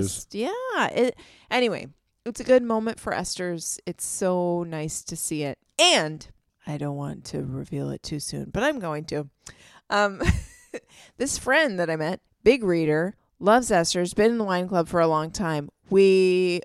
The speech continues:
we are gonna start an Esther's book club. So stay tuned in twenty twenty-three for the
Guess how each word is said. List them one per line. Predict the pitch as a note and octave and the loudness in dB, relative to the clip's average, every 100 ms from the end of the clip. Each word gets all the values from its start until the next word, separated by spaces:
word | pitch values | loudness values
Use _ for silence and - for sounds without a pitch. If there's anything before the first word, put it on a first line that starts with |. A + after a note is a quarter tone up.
| - _ | -10 _
we | A3+ C4 | 0 4
are | F3 C#3 | 4 2
gonna | C#3+ C#3+ | -4 -6
start | - C#3+ | -4 -4
an | C#3 | -2
Esther's | C#3+ - C#3+ | -6 -4 -6
book | - D3 - | -2 -4 -4
club. | - C3+ - | -4 -4 0
So | - D#3+ | 2 2
stay | - - - C4 B3 A#3 | 2 -4 4 8 10 8
tuned | - - - B3 B3+ A#3 E3+ D#3+ D#3+ G#3+ - - _ _ | 6 0 0 2 2 4 2 0 -4 -8 -10 -14 _ _
in | D3 D3 | -12 -10
twenty | - D#3 D3+ | -6 -4 -4
twenty-three | D3+ D#3+ D3 - F#3 D#3+ C3+ | -4 -4 -6 -4 0 0 -2
for | - D3+ C#3+ | -2 -2 -2
the | D3 | -6